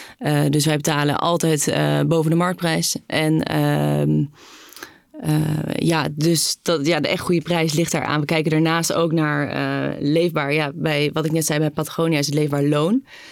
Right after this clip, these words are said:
Omdat dit zelfstandig ondernemers zijn, gaat het uiteindelijk over leefbaar inkomen.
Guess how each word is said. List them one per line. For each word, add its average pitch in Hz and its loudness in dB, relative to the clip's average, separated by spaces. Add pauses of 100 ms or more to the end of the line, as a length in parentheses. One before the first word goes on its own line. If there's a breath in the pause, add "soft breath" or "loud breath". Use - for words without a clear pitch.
(320 loud breath)
Omdat 151 0
dit 175 0
zelfstandig 160 2
ondernemers 165 2
zijn, 143 -2
gaat 160 0
het 147 0
uiteindelijk 151 0
over 156 2
leefbaar 151 2
inkomen. 185 0